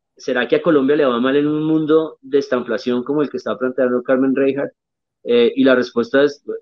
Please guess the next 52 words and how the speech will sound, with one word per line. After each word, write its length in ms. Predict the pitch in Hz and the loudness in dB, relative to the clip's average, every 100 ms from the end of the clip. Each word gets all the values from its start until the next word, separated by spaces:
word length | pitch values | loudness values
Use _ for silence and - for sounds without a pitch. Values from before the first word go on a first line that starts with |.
| - 110 | -14 -12
no, 480 | 120 123 123 123 - _ _ - | -4 0 0 -2 -6 _ _ -12
pues 120 | 117 | -4
no, 200 | 120 123 | -2 0
no, 420 | 135 127 139 147 - | 2 4 4 2 -6
si 180 | - 139 | -2 0
al 140 | 123 | 2
mundo 240 | 139 160 208 | 4 4 4
le 80 | |
va 140 | 196 131 | 4 2
mal, 160 | 143 | 2
a 60 | 180 | 2
nosotros 260 | 165 117 131 | 0 -2 -4
no 60 | |
es 80 | 151 | -6
que 60 | 170 | -6
nos 100 | 160 | -2
vaya 160 | 123 135 | 0 0
a 40 | |
ir 60 | 143 | 0
bien, 200 | 160 165 | -4 -2
pero 140 | 156 | -2
nos 160 | 127 - | -2 -2
puede 180 | 127 127 | 0 2
ir 140 | 139 | 2
muy 260 | 156 190 190 | 2 4 4
bien 220 | 185 180 | 2 0
en 80 | 185 | -2
términos 280 | 175 180 170 | -4 -2 -2
relativos. 640 | 143 - 202 220 104 _ _ _ _ _ | -2 -2 -4 -4 -6 _ _ _ _ _
Entonces, 160 | 127 123 | -2 0
países 420 | 170 156 151 165 | 4 4 2 0
que 80 | 185 | -6
producían 440 | 180 170 135 120 | -2 0 2 0
petróleo, 440 | 131 131 151 143 143 | -2 2 4 4 2
como 300 | 143 120 104 | -2 -6 -6
Canadá, 560 | 117 110 104 107 120 | -4 -4 -2 -2 -4
en 80 | 123 | -6
esa 240 | 101 107 120 | -6 -6 -8
época 240 | 127 143 | -6 -4
de 60 | 135 | -4
los 100 | 127 | -4
setentas, 540 | 110 110 107 127 - _ _ _ _ _ | -4 -4 -4 -10 -12 _ _ _ _ _
eh, 400 | 110 113 110 104 | 2 6 6 4
le 160 | 120 123 | 2 2
fue 180 | - 120 | 4 6
de 120 | 139 | 6
lejos 400 | 165 180 190 196 | 6 4 2 0
mejor 300 | 190 143 131 | 0 0 -2
que 80 | 151 | -2
a 20 | |
Estados 340 | 151 160 170 | 0 -2 -2
Unidos, 500 | 127 165 233 - _ | -6 -6 -8 -12 _